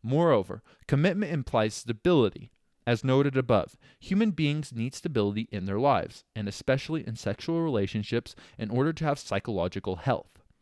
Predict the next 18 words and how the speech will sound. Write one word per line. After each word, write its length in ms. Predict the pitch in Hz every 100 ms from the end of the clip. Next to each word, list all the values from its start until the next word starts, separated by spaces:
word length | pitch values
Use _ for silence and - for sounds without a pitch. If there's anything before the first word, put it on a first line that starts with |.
| - - -
Monogamy 580 | 110 113 131 170 185 190
is 260 | 123 113
also 320 | - 135 - 175
stable 420 | - 107 120 131
across 380 | - - 117 -
time, 360 | - 85 104 - _ -
not 140 | 110 -
only 240 | 160 226
for 140 | -
the 100 | 165
raising 320 | 113 104 104 101
of 100 | -
children, 440 | - 101 113 139 - -
but 160 | 120 -
for 120 | 135
individuals 640 | 131 135 127 123 123 120 -
as 400 | - 139 139 120
individuals. 800 | - 107 98 92 90 - - -